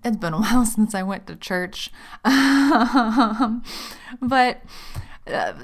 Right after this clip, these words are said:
what I'm trying to say is I, I wanna, I wanna talk about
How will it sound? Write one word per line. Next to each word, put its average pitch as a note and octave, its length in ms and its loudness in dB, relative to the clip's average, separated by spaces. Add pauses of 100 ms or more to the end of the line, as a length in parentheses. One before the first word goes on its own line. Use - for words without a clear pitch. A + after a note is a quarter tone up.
(140)
what D4 180 4
I'm C#4+ 120 2
trying C4 260 0
to A3+ 60 -4
say A3 260 -2
is G3+ 160 -4
I, G3+ 260 -2
I A3 100 -2
wanna, A3+ 520 2 (160)
I A#3+ 80 0
wanna C4 240 0
talk A3+ 300 -2
about G#3 560 -4